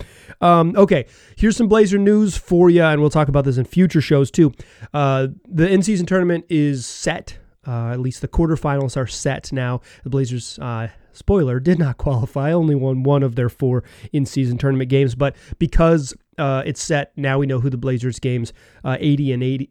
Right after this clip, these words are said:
eighty-one and eighty-two will be. Uh, s-, Wednesday, December sixth, they're at Golden State. Uh, they're added to the schedule tonight at Golden State. Uh, Warriors didn't, didn't make it.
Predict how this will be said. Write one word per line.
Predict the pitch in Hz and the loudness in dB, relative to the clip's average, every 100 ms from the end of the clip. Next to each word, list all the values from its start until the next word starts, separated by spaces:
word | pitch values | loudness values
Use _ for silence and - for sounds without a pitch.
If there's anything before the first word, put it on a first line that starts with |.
| - | -2
eighty-one | 175 165 147 151 | 0 2 2 0
and | 143 135 | 0 0
eighty-two | 135 120 - 240 | -2 -4 0 2
will | 214 175 156 | 4 4 4
be. | 131 165 156 - - 123 | 2 2 0 -2 -14 -10
Uh, | 147 131 120 - _ _ | -2 -2 -2 -8 _ _
s-, | - - - _ _ | -14 -14 -14 _ _
Wednesday, | 160 139 208 214 180 | -2 4 4 4 4
December | 170 147 185 | 4 4 2
sixth, | 165 185 156 - | 4 2 0 -2
they're | - - | -4 -2
at | 160 - 135 | -2 -2 0
Golden | 156 147 139 | 0 0 -4
State. | - - 143 127 - - | -8 -8 -4 -4 -8 -16
Uh, | - 117 113 | -10 -6 -6
they're | 107 - | -8 -8
added | 120 120 | -6 -6
to | - | -6
the | 117 | -8
schedule | - 135 123 123 | -2 -2 -2 -6
tonight | - 127 139 165 - | -6 -4 -2 -2 -4
at | 127 - | -12 -6
Golden | - 127 120 | -4 -2 -4
State. | 110 - 185 170 - - - - - | -8 0 2 2 0 -14 -20 -16 -6
Uh, | 120 110 - | -2 -2 -4
Warriors | - 143 143 156 143 127 | -10 -4 0 0 -2 -6
didn't, | 143 175 185 - 240 185 | -6 -4 -6 -10 -12 -6
didn't | 311 403 427 427 | -2 -2 -4 -4
make | 427 427 427 | 0 0 0
it. | 403 - | -2 -2